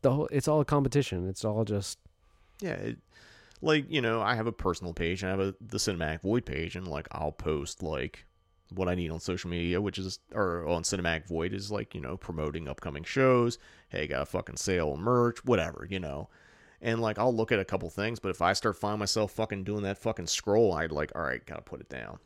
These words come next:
Speaker 1: Mm-hmm.
Speaker 2: And it's like, Twitter is the same way. If I start scrolling through, because, like, way Twitter is now, you get so much invasive shit that, like, from things you're not following in your feed. It's like, oh, I'm gonna read this whole fucking reply chain to a thing that, like,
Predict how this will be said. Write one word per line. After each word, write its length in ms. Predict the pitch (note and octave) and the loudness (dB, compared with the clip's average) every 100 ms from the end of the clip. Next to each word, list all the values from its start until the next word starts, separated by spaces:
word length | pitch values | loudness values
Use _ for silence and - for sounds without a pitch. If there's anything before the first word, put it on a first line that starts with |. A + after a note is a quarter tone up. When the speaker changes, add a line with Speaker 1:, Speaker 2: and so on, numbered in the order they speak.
| - | -4
Speaker 1:
Mm-hmm. 200 | D3+ D#3 E3 - - _ - | 0 0 -2 -14 -20 _ -6
Speaker 2:
And 140 | F#2 | -2
it's 160 | F#2 - | -2 0
like, 220 | E2 E2+ | -2 -2
Twitter 340 | - F#2+ G2 | -2 0 0
is 80 | G2 | -2
the 80 | F#2+ | -2
same 240 | - G2+ | -2 -2
way. 140 | G#2+ A2 | 2 0
If 100 | D#2+ | 2
I 100 | F2+ | -2
start 400 | - - F#2+ F2 | -2 -2 -2 0
scrolling 420 | - - G2 F#2+ | -2 -4 -2 -4
through, 340 | G#2 G#2+ A2 | -2 -2 -2
because, 360 | G2 F#2+ F#2 F2 | -4 -6 -6 -4
like, 160 | E2+ - G2 | -4 -4 -4
way 200 | G2 F2+ | -2 -2
Twitter 340 | - G2+ G2 | 0 0 0
is 140 | G2 | -2
now, 160 | F#2+ F#2+ | -2 -2
you 160 | F#2 G2 | -2 -2
get 180 | F2+ - - | -4 -6 -8
so 260 | - - | -4 0
much 160 | A#2 A2 | 0 -2
invasive 580 | G2 F#2 F2 F#2+ A#2 A2+ | -6 -6 -4 -2 -2 -4
shit 300 | - A#2 - | -2 -2 0
that, 300 | G2+ - - | -2 -2 -8
like, 140 | F#2 | -8
from 180 | - E2+ | -8 -10
things 340 | - G#2 G#2 | -4 -4 -2
you're 80 | G2+ | -4
not 240 | G2 D2 - | -2 -4 -4
following 680 | - E2 F2 B2 D3 E3 - _ _ _ _ _ | -6 -4 -2 -2 -4 -8 -12 _ _ _ _ _
in 160 | - D3 | -4 -2
your 140 | D3 | 0
feed. 420 | C#3 E3+ E3+ F3+ - _ _ _ _ _ - | -2 -4 -4 -8 -12 _ _ _ _ _ -6
It's 180 | - - | -4 2
like, 160 | G#2+ | 2
oh, 140 | D3+ F#3 | 2 2
I'm 100 | D3 | 2
gonna 140 | A2 | 0
read 220 | F#2 G2+ | -2 -4
this 140 | A2 G#2+ | -2 -2
whole 180 | B2+ B2 | 0 -2
fucking 460 | - - C#3+ D3 | -4 -4 -2 0
reply 560 | B2+ B2 - D3 C#3+ D3+ | 0 -2 0 2 2 2
chain 360 | - G#2 G2 | -2 -4 -4
to 140 | F#2+ F2+ | -4 -4
a 40 | |
thing 320 | F#2 A#2+ A2+ A2+ | -4 -2 -2 0
that, 140 | G2 | 0
like, 240 | F2 E2 | 0 -4